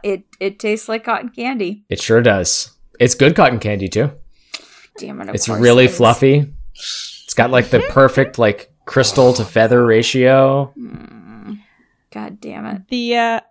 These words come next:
Speaker 3: <laughs> the last thing I will say about this is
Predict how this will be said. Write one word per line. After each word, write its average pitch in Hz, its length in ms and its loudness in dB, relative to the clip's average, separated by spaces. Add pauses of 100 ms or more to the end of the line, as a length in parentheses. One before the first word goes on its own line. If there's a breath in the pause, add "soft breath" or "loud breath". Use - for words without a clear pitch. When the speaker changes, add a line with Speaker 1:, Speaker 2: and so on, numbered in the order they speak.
(160)
Speaker 3:
<laughs> - 800 -10
the 240 80 0
last 320 320 2
thing 339 140 -4
I 294 120 -2
will 269 120 -4
say 208 720 -4
about 214 400 -2
this - 580 -6 (100)
is 196 320 -6